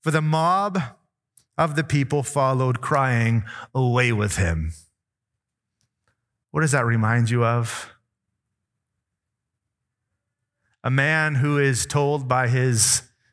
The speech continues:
friends to not go into Jerusalem because it's not safe for him, who then goes into Jerusalem, is dragged into the barracks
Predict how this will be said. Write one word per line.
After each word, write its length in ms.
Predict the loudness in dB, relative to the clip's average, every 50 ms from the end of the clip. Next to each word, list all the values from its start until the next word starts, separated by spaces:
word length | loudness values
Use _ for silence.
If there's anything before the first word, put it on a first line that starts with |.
| _ _
friends 560 | -4 -2 0 0 2 0 0 0 0 0 0
to 160 | 0 0 2
not 260 | 2 2 0 0 -2
go 160 | -2 0 0
into 180 | 0 0 0 0
Jerusalem 600 | 0 0 0 0 0 0 0 0 0 0 0 0
because 260 | 0 0 0 0 0
it's 140 | 0 0 0
not 200 | 0 0 0 0
safe 300 | 0 2 2 0 0 -2
for 160 | -2 -2 0
him, 380 | 2 2 2 0 -2 -4 -6 -10 _ _ _ _ _ _ _ _ _ _ _ _ _ _ _ _ _ _ _
who 80 | -2 0
then 200 | 0 0 0 0
goes 280 | 0 0 0 0 0 0
into 320 | 0 0 0 0 0 0
Jerusalem, 640 | 0 0 0 0 0 0 0 0 0 0 2 2 2
is 220 | 2 0 -2 -2
dragged 840 | -2 -4 -2 -2 -2 -2 0 0 0 -2 -2 -4 -2 -2 0 0 -2 -2 -6 _ _ _ _ _ _ _
into 680 | 0 0 2 2 2 0 0 2 2 2 2 0 -2 -2
the 140 | -4 -4 -2
barracks 880 | 0 0 0 0 0 0 0 -2 -4 -2 0 2 2 2 2 0 0 -2